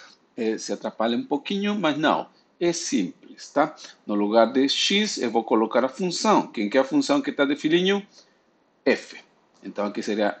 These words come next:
F, seria F ao quadrado mais um. E para fechar, no lugar de F, coloco o seu valor. Ah, então, seria E elevado a X todo ao quadrado. Só que isso eu posso escrever como E elevado a dois x, né? Para que fique mais bonitinho ainda, né?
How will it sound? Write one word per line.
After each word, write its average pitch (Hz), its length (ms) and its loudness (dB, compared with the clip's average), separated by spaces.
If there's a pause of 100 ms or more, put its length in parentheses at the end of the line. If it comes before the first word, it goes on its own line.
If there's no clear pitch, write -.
F, 117 560 -2 (240)
seria 90 380 -6
F 113 280 -4
ao 101 100 2
quadrado 98 500 0
mais 104 320 -2
um. 208 260 2 (560)
E 240 140 0
para 180 220 4
fechar, 156 560 4
no 147 140 4
lugar 104 280 4
de 107 220 0
F, 156 260 0
coloco 101 460 0
o - 20 -2
seu 139 240 -4
valor. 165 400 2
Ah, 98 80 -6
então, 110 240 -4
seria 104 460 0 (420)
E 170 320 4
elevado 123 400 4
a 151 60 2
X 202 400 -2
todo 131 180 4
ao 123 120 6
quadrado. 95 500 0 (580)
Só 175 160 0
que 160 260 0
isso 170 260 0
eu 165 60 -2
posso 120 220 -6
escrever 113 300 -2
como 101 300 -4 (100)
E 139 260 -2
elevado 101 480 -4
a 120 60 -2
dois 156 220 -4
x, 151 300 -2
né? 117 120 -2
Para - 160 -14
que - 80 -20
fique - 180 -12
mais 160 220 -2
bonitinho 85 520 -4
ainda, 82 220 -12
né? 147 160 -6